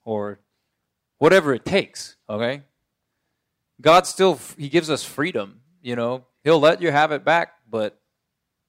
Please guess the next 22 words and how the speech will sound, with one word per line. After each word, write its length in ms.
it 120
just 220
leads 280
to 80
death. 280
So 200
it's 260
repent, 520
reflect 680
on 160
what 200
you're 100
doing, 440
even 240
the 80
stuff 220
that's 240
not 380
bad, 460
and 100
then 160
refocus 1040